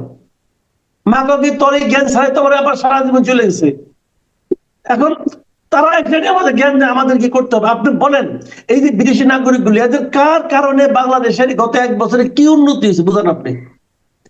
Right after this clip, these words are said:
মেট্রো রেলের ডিরেক্টর নিয়ে আসছে, এমডি নিয়ে আসছে অস্ট্রেলিয়া থেকে।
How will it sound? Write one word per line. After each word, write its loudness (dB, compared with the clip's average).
মেট্রো 2
রেলের 0
ডিরেক্টর 0
নিয়ে 4
আসছে, -2
এমডি 2
নিয়ে 4
আসছে 0
অস্ট্রেলিয়া 0
থেকে। -4